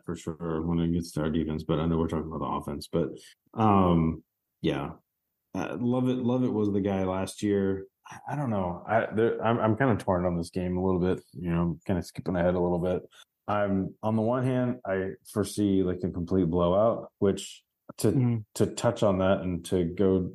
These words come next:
Speaker 1: you know, maybe fast forward a little bit on the game notes here, but, like, the line on this game had opened at, like, what, what did the line open at?
Speaker 2: It opened at, like, seventeen. It's
Speaker 1: Yeah.
Speaker 2: down. It's down to fifteen.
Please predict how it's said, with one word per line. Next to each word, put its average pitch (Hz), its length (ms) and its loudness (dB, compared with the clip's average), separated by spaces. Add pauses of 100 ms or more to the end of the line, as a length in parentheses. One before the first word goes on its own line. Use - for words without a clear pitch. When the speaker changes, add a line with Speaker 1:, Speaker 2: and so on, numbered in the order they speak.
Speaker 1:
you 92 140 -6
know, 85 720 -2
maybe 90 260 2
fast 92 360 0
forward 95 200 2
a 90 60 0
little 90 160 0
bit 82 160 -4
on 85 120 -4
the 85 80 -4
game 92 240 -2
notes 82 240 -6
here, 85 180 0
but, 76 140 -4
like, 85 300 -6 (480)
the 101 80 4
line 101 360 4
on 98 140 2
this 90 200 -2
game 87 520 -2 (500)
had 95 460 2
opened 107 580 0
at, 90 180 -6
like, 87 300 -6 (380)
what, 120 180 2
what 127 100 2
did 135 100 0
the 117 80 4
line 104 280 4
open 82 320 -4
at? 78 160 -4
Speaker 2:
It - 80 0
opened 185 280 2
at, 123 120 0 (160)
like, 120 120 0
seventeen. 113 760 -2 (280)
It's 135 160 4
Speaker 1:
Yeah. 175 80 4
Speaker 2:
down. 110 460 2 (300)
It's 127 120 -2
down 127 240 2
to 113 60 2
fifteen. 123 520 -4